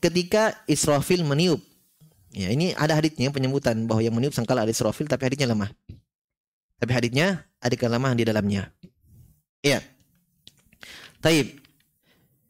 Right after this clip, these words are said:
Kemudian kata beliau rahimahullahu taala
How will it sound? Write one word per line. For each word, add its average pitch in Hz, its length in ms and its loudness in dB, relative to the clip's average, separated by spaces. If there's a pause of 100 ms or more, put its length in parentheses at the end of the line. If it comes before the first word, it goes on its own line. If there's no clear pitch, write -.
(2000)
Kemudian 233 400 2
kata 208 160 2
beliau 220 240 4
rahimahullahu 185 560 2
taala 190 480 2